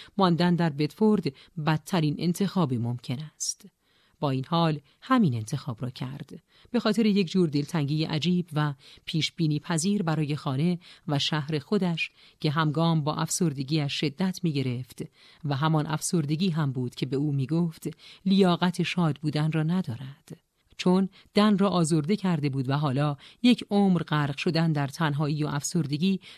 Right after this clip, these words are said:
در زادگاهش مجازات او بود. و راستش اراده یا آزادی فکری یا حتی انرژی آن را نداشت که هیچ کاری بکند. بنابراین در عمل صمیمی‌ترین دوستش را با یک گربه عوض کرده بود.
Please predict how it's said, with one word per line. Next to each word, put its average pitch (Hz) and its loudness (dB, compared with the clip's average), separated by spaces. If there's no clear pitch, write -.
در 196 4
زادگاهش 143 0
مجازات 196 2
او 131 -2
بود. 127 -12
و 143 0
راستش 135 0
اراده 220 6
یا 190 4
آزادی 165 0
فکری 160 -2
یا 156 0
حتی 151 0
انرژی 220 4
آن 190 2
را 180 2
نداشت 185 0
که 151 0
هیچ 240 2
کاری 156 0
بکند. 147 -10
بنابراین 143 2
در 160 0
عمل 202 0
صمیمی‌ترین 180 2
دوستش 156 -2
را 143 -2
با 135 -2
یک 151 0
گربه 190 4
عوض 175 0
کرده 151 -10
بود. - -20